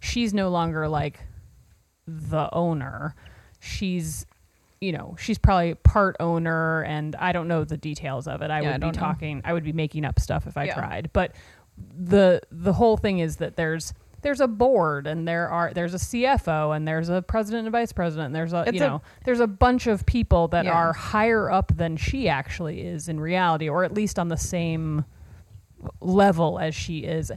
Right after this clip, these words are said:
Speaker 1: And Bando itself is actually owned by another company. Like, so there's a
Speaker 2: Oh, of course.
Speaker 1: I think it's called, um,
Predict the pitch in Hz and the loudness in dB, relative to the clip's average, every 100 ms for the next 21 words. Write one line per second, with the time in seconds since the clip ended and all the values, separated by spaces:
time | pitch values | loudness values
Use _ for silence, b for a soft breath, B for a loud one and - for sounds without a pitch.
0 | B B B 196 196 185 175 220 202 220 | B B B 2 6 6 6 4 4 4
1 | 226 175 - 285 294 220 180 170 - 180 | 4 2 2 2 2 2 2 0 0 -4
2 | - 202 208 214 196 180 170 165 170 180 | 0 4 6 6 6 4 4 4 6 6
3 | 190 160 151 - 180 156 - - - 160 | 6 2 0 -2 -2 -2 -8 -12 -10 -8
4 | 160 - 196 175 175 151 165 208 190 175 | -6 -2 0 2 0 0 2 4 4 2
5 | - - - - - 185 226 202 - - | -4 -8 -8 -8 -2 0 0 0 -4 -4
6 | - 160 156 156 147 139 B B B B | -2 0 0 -2 -4 -8 B B B B
7 | B _ - - - 180 135 - | B _ -8 -4 -4 -6 -10 -10